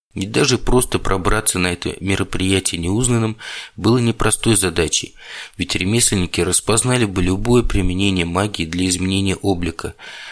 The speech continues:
а находиться в зале ассамблеи в капюшоне считалось банальным неуважением к собравшимся. Поэтому, чтобы попасть в зал ассамблеи, Китон мог сделать лишь одно: воспользоваться старым добрым способом маскировки.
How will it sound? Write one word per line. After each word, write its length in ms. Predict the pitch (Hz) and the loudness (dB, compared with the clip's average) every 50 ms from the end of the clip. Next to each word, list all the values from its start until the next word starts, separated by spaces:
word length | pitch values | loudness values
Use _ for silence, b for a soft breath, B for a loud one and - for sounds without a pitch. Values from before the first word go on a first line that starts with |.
| B B B | B B B
а 80 | - 87 | -4 -2
находиться 640 | 87 87 - - 90 95 107 131 151 - - - | -2 -2 -2 -4 -4 -2 -2 -2 0 0 0 0
в 60 | 101 92 | 2 2
зале 320 | 95 98 98 95 90 85 | 2 2 2 2 2 0
ассамблеи 560 | 80 - - 85 82 82 80 92 95 101 98 | 0 0 0 0 -2 -4 -4 -2 0 0 0
в 100 | 87 - | 0 -2
капюшоне 600 | - - - - 82 80 - - - 139 143 139 123 | -6 -6 -6 -4 -2 0 0 2 2 2 0 0 0
считалось 500 | - - 98 - - 98 98 98 92 104 | 0 0 0 -2 0 0 0 2 0 -2
банальным 640 | 82 85 92 92 92 92 95 101 98 95 90 92 | 0 0 0 2 2 2 2 2 0 0 0 0
неуважением 640 | 92 90 87 85 87 90 85 80 101 127 131 123 120 | 0 0 0 0 0 0 2 2 2 2 0 0 0
к 60 | 110 | 0
собравшимся. 800 | - - 98 90 87 90 90 82 - - - - - - - - - B B B B B B B B B | 0 0 0 0 0 0 0 0 -2 -2 -4 -2 0 0 -2 -2 -4 B B B B B B B B B
Поэтому, 400 | - - 160 156 - 156 139 120 | 0 0 2 2 2 2 2 2
чтобы 320 | - - 127 120 117 98 | 2 2 0 2 2 2
попасть 500 | - - - 98 104 - - 107 95 85 | 2 2 2 0 0 2 2 2 2 2
в 80 | 85 82 | 2 0
зал 240 | - 101 101 92 87 | 2 2 2 2 2
ассамблеи, 720 | 82 - - 87 82 80 82 95 113 131 139 135 123 104 - | 2 2 0 0 -2 -4 -4 -2 0 0 2 0 0 -2 -4
Китон 400 | - - 135 - - - 120 117 | -6 -6 -6 -4 -4 -4 -2 0
мог 160 | 117 110 95 92 | 0 0 0 0
сделать 340 | 87 92 90 90 92 - | 0 0 0 0 -2 -2
лишь 220 | - 87 - - 95 | -2 0 0 0 0
одно: 380 | 90 87 85 82 76 60 - _ B B B B B B B B B | 0 -2 -2 -6 -6 -8 -10 _ B B B B B B B B B
воспользоваться 760 | - 87 82 - - - - 120 143 143 143 143 139 - - | -4 -2 0 0 0 0 2 2 0 2 0 0 0 0 0
старым 540 | - - - - 85 85 90 98 90 85 82 | 0 0 0 0 0 2 2 2 0 0 0
добрым 420 | 90 87 90 90 92 101 101 101 | 0 0 0 0 0 0 0 2
способом 600 | - - - - 101 101 110 - - 101 101 95 | 2 0 0 0 0 2 2 2 2 0 -2 0
маскировки. 720 | 90 92 - - - 101 92 90 82 78 - - - 80 | 0 -2 -2 0 0 0 2 2 0 0 -2 -4 -8 -10